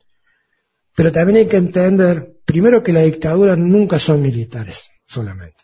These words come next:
son cívico-militares. Participa el poder civil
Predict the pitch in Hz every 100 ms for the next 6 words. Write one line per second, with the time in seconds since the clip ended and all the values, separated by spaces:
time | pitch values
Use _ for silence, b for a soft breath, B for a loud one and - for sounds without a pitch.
0 | _ - 165 160 - 214 202 151 120 110
1 | 101 - 87 - - _ _ b b b
2 | b _ _ - 156 147 165 147 214 185
3 | 160 - 156 175 170 175 190 240 233 -